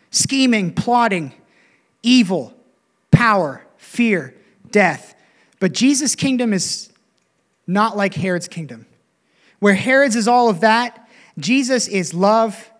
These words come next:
and honesty, goodness, peace, and life. Where a villain will serve their own means and sacrifice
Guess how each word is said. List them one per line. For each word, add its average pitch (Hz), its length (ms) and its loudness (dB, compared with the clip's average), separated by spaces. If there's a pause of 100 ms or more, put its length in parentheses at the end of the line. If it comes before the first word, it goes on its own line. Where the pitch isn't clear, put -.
(120)
and 151 180 -16
honesty, 220 720 0 (380)
goodness, 208 680 -2 (380)
peace, - 500 -4 (200)
and 180 160 0
life. 160 480 -6 (1800)
Where 214 220 4
a 196 60 0
villain 233 400 4
will 208 100 2
serve 247 340 0
their 214 200 0
own 247 260 2
means 262 260 0
and 214 140 0
sacrifice 247 720 0